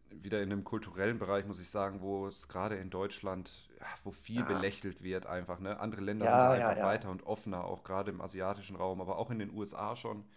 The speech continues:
Speaker 1: irgendwie.
Speaker 2: Ja.
Speaker 1: Ähm, wenn du heute sagst, "Ich verdiene mein Geld mit E-Sport", wie gesagt, äh, a-, jeder rümpft die Nase, sagt so, "Hä, was bist du,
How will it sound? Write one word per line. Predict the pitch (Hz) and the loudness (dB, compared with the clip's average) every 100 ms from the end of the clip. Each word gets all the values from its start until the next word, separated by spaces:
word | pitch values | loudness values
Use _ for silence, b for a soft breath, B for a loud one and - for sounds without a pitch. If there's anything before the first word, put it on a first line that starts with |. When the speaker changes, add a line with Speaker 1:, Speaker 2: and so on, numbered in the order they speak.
| b b | b b
Speaker 1:
irgendwie. | - 104 101 101 101 | -6 -4 -4 -4 4
Speaker 2:
Ja. | 139 131 B B B B - - | 6 6 B B B B -12 -4
Speaker 1:
Ähm, | 95 92 92 92 85 - _ _ _ _ | 0 0 0 -4 -8 -14 _ _ _ _
wenn | - 92 | -6 -4
du | 92 | 2
heute | 104 117 | 2 2
sagst, | 95 98 - | 0 0 -2
"Ich | - | -8
verdiene | 95 101 | -4 -2
mein | 101 | -2
Geld | 92 92 | -2 -2
mit | 90 - | -6 -8
E-Sport", | 101 - 98 95 - | -10 -4 -4 -4 -8
wie | 104 120 | -12 -6
gesagt, | 110 98 104 104 - - - - - | -2 0 0 -2 -14 -20 -20 -20 -16
äh, | 92 - _ | -16 -16 _
a-, | - - - | -2 -2 -18
jeder | 101 87 131 120 104 | -12 2 6 6 8
rümpft | 123 127 | 4 4
die | 107 | 0
Nase, | 101 101 107 98 | 4 4 4 2
sagt | 92 - | -4 -6
so, | 92 | -6
"Hä, | 90 104 | -4 -4
was | 92 - | -6 -12
bist | - | -14
du, | - | -14